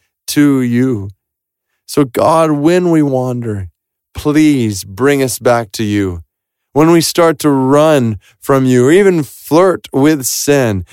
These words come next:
God, may there be a, a striking in a sense in our lives. God, help us to see, jolt us to see how serious sin is. Draw us back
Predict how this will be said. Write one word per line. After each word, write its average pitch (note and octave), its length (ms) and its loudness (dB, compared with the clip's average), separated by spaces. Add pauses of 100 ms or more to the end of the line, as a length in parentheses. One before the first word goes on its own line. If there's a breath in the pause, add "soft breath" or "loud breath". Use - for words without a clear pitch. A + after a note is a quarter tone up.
(180 loud breath)
God, E3 300 2
may D#3 220 2
there D3+ 180 2
be D3 360 2
a, G#2 140 2 (280 loud breath)
a A2 100 -2
striking D3+ 920 -2
in C3+ 120 -2
a C3 60 2
sense C3 440 0
in C3 120 0
our A#2+ 180 2
lives. A2+ 380 -2
God, C3 180 2
help C#3 240 0
us C#3 100 -2
to C#3+ 80 -2
see, C3 520 0 (340 loud breath)
jolt D#3+ 540 0
us G#2+ 240 -2
to A#2+ 100 -6
see B2+ 640 0 (220 loud breath)
how A#2+ 140 0
serious D#3+ 840 0
sin C#3+ 420 0
is. A#2+ 380 0 (300 loud breath)
Draw B2+ 480 0
us D3 180 -4
back C3 400 -2